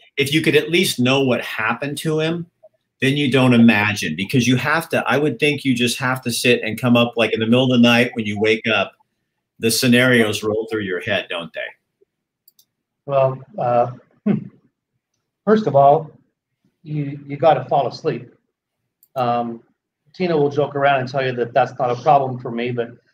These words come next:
Speaker 2: um, <laughs> falling asleep is the hardest part 'cause of those things that go through your head. And then, um, the, the amount of sleep you get because of the thoughts that are going through your head.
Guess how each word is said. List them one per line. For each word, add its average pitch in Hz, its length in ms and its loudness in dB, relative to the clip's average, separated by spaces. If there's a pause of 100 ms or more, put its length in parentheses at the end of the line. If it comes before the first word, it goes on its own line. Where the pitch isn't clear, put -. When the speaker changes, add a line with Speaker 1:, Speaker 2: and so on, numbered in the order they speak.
(240)
Speaker 2:
um, 127 240 0 (160)
<laughs> - 1400 -6
falling 214 260 6
asleep 190 320 0
is 143 100 -4
the 127 100 -2
hardest 127 340 -2
part 110 260 -8
'cause 143 200 -4
of 135 120 -8
those 123 300 -8
things 127 220 -6
that 127 120 -10
go 123 160 -8
through 123 200 -14
your 120 120 -6
head. 117 280 -2 (240)
And 131 180 -8
then, 127 280 -4
um, 113 380 -2 (1700)
the, 143 260 2
the 143 120 4
amount 151 360 4
of 135 100 0
sleep 147 280 -6
you 123 120 -6
get 123 420 -2
because 123 380 -4
of 120 320 -4
the 120 140 -4
thoughts 135 300 2
that 120 100 -4
are 117 100 -2
going 120 260 -2
through 117 140 -10
your 117 180 -8
head. 113 260 -6